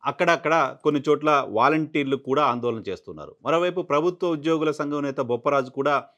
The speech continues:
ప్రభుత్వ వైఖరిని తప్పుపడుతూ మాట్లాడుతున్నారు. So, ఎన్నికలు సమీపిస్తున్న కొద్దీ, సమీపిస్తున్న సమయంలో, ఎన్నికలకు ముందు ప్రభుత్వాలపైన ఉద్-, ఉద్యోగ సంఘాలు కావచ్చు,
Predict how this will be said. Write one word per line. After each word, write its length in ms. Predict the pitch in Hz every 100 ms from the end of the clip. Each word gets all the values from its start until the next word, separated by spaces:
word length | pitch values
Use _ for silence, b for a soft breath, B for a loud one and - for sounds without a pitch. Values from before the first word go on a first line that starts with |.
| _ -
ప్రభుత్వ 400 | 135 147 - 151
వైఖరిని 680 | 123 131 143 127 139 127 - _ _ -
తప్పుపడుతూ 600 | 131 151 143 135 131 139
మాట్లాడుతున్నారు. 680 | 113 101 101 87 80 - - b b b 214
So, 60 |
ఎన్నికలు 340 | 202 190 233 226
సమీపిస్తున్న 680 | 170 180 196 196 - 175 151
కొద్దీ, 480 | 151 139 127 233
సమీపిస్తున్న 600 | - 147 156 156 151 151
సమయంలో, 560 | 139 123 131 139 131 208
ఎన్నికలకు 500 | 143 147 151 143 139
ముందు 460 | 131 160 165 165 180 _ _ _ _ _
ప్రభుత్వాలపైన 960 | - 170 226 208 175 175 165 160 185 208 - _ -
ఉద్-, 680 | 131 123 123 151 131 131 120
ఉద్యోగ 320 | 131 165 175
సంఘాలు 360 | 175 165 160
కావచ్చు, 600 | 156 151 151 151 175 175